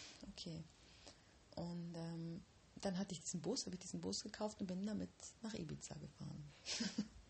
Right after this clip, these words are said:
<laughs> Ganz alleine von Deutschland. Und, äh, hab mich von allen total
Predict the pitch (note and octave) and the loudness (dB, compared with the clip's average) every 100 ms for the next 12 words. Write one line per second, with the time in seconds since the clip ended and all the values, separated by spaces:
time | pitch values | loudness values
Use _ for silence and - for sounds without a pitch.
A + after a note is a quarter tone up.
0 | - - - - - - C#4+ - F#4+ E4+ | -18 -18 -18 -18 -4 8 8 12 12 12
1 | C#4+ - A#3 A3 - F3 D3+ E3 E3 G3 | 12 10 6 8 8 8 6 4 2 2
2 | F#3+ E3+ E3 - E3 D#3+ F3 - - - | 4 4 2 0 -2 -2 -2 -8 -16 -16
3 | - - - - - F#3+ F#3 F3+ F3+ F3+ | -16 -14 -16 -16 -4 2 4 4 4 4
4 | F3+ F3+ F3 - - - G3+ G#3 G3+ - | 4 2 -2 -12 -20 4 6 8 4 6
5 | F3+ F3+ F3 - - - - - G#3+ A3 | 6 6 4 2 0 -6 -10 6 10 10
6 | G#3+ G#3+ G#3+ G3 - F#3 | 10 8 4 4 6 6